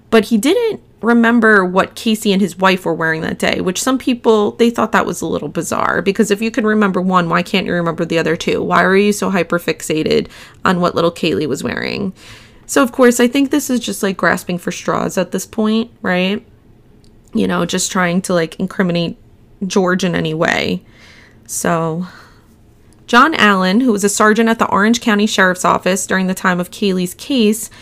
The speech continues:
had supervised the investigation. And through the entirety of the docuseries, he is adamant about Casey's guilt. His reasons include that she lied about who had Kaylee at the time of her disappearance,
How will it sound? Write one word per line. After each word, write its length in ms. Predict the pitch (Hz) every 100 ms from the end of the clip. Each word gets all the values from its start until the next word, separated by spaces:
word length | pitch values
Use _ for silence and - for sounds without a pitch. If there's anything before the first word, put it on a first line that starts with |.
| - -
had 200 | - 226
supervised 540 | - 247 220 202 185 175
the 80 | 175
investigation. 1040 | 170 180 - 175 - - - - 202 196 - - - -
And 140 | - 220
through 160 | 240
the 140 | 240 240
entirety 520 | 240 247 254 302 302
of 80 | 233
the 80 | 226
docuseries, 760 | 202 226 220 - 180 175 170
he 160 | - 240
is 120 | 233 - -
adamant 480 | 202 196 170 175 -
about 260 | 180 170 -
Casey's 440 | 165 151 - 151
guilt. 420 | 160 - - - - - -
His 220 | - 240 226
reasons 340 | 247 262 240
include 380 | 247 - 233 208
that 160 | 202
she 100 | -
lied 340 | 190 170 185 208
about 300 | 226 220 214
who 400 | 226 214 202 -
had 260 | 208 196 180
Kaylee 320 | - 175 175
at 80 | 175
the 80 | 180
time 340 | - 175 170
of 80 | 170
her 120 | 170
disappearance, 760 | 165 - - 180 170 170 190